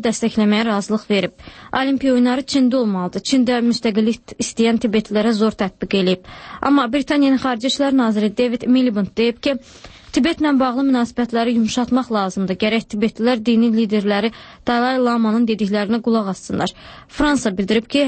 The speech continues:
əgər Çin hökuməti Dalai Lama ilə dialoqa getməsə,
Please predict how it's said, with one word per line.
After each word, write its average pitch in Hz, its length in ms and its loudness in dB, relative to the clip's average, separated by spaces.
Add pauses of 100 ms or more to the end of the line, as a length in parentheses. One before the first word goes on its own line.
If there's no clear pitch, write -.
(100)
əgər 233 260 -2
Çin 247 300 0
hökuməti 208 520 -2
Dalai 226 300 0
Lama 208 320 0
ilə 180 160 0
dialoqa 202 480 -2
getməsə, 254 540 -2